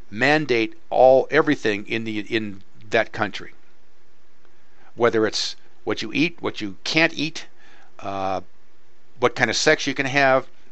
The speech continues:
where you can work, if you can work, if you can drive, if, when you can bathe, uh, if you can bathe, what food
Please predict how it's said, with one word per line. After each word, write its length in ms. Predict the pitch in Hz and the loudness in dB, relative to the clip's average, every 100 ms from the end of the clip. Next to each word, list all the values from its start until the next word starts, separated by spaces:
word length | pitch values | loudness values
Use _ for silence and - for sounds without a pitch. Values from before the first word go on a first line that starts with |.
| - 113 | -10 0
where 160 | 120 | 0
you 140 | 123 113 | 0 -2
can 180 | 107 | -2
work, 360 | 117 143 139 - - - | 2 2 2 -6 -10 2
if 280 | 135 156 117 | 6 6 4
you 120 | 110 | -4
can 200 | 104 95 | -4 -4
work, 360 | 101 101 - - - - - - | -2 -2 -4 -8 -10 -10 -6 4
if 220 | 175 180 | 4 4
you 100 | 131 | -2
can 180 | 123 98 | -2 -6
drive, 500 | 98 98 95 123 - - - - - - - - - - - - - - - - - - - - - - | 0 2 2 -2 -6 -10 -10 -10 -10 -10 -10 -10 -10 -10 -10 -10 -10 -10 -10 -10 -10 -10 -10 -10 -10 4
if, 240 | 156 - - - 135 135 - - - - | 4 4 -4 -4 -4 -4 -8 -10 -10 -6
when 300 | 117 151 175 | 2 4 4
you 100 | 165 | 0
can 180 | 147 107 | 0 0
bathe, 400 | 110 101 117 - - - | 0 2 -2 -6 -12 -10
uh, 200 | - - - - - - | -10 -10 -10 -10 -10 4
if 280 | 160 208 - | 8 8 6
you 140 | 143 | 0
can 180 | 123 98 | 0 -4
bathe, 380 | 95 95 104 139 - - | -2 -2 -2 -4 -8 -4
what 160 | 131 - | -4 -4
food 440 | - 156 156 | 4 6 6